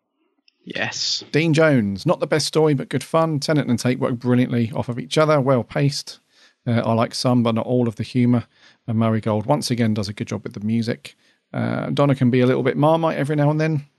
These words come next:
Speaker 2: uh, but couldn't have done it, couldn't have, could have done without the sequence of the kids cheering in the car.
Speaker 1: Oh, I
Speaker 2: Uh,
Speaker 1: like that bit.
Speaker 2: <laughs> Yeah. And since my opinions on Rose Tyler have changed, uh, the constant mentions do take out of the story slightly.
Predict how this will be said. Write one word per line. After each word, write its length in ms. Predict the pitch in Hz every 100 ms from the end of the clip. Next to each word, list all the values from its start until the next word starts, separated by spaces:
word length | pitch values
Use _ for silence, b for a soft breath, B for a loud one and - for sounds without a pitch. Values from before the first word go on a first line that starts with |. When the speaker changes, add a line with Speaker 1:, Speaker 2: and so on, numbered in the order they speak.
| _ -
Speaker 2:
uh, 180 | 113 110
but 140 | -
couldn't 140 | 139 131
have 80 |
done 180 | 110 120
it, 160 | 123 - _ _ _
couldn't 140 | - 143
have, 160 | 135 -
could 160 | 139 131
have 120 | 113
done 180 | 123 117
without 320 | 110 127 120
the 60 | 107
sequence 500 | - 113 - - -
of 80 | 104
the 60 |
kids 280 | 113 113 -
cheering 400 | - - 110 110
in 100 | 110
the 80 | 101
car. 400 | - 113 110 104 b b b b b 262
Speaker 1:
Oh, 40 | 277 277 254
I 40 |
Speaker 2:
Uh, 20 | 254
Speaker 1:
like 200 | 269 180
that 180 | 151
bit. 320 | 190 240 - -
Speaker 2:
<laughs> 80 |
Yeah. 140 | 147 131 B B B -
And 160 | 123
since 340 | - 160 123 143
my 180 | 135
opinions 340 | 127 143 131 117
on 100 | 117
Rose 300 | 120 127 117
Tyler 380 | - 143 135 104
have 160 | 107
changed, 680 | - - 190 202 190 - - b b b b -
uh, 220 | 117 117
the 120 | 120
constant 480 | - 151 139 - 117
mentions 460 | 127 123 - 113
do 200 | - 120
take 340 | 113 - 117 -
out 160 | 117
of 80 | 123
the 60 | -
story 320 | - 120 101
slightly. 500 | - - 160 - 98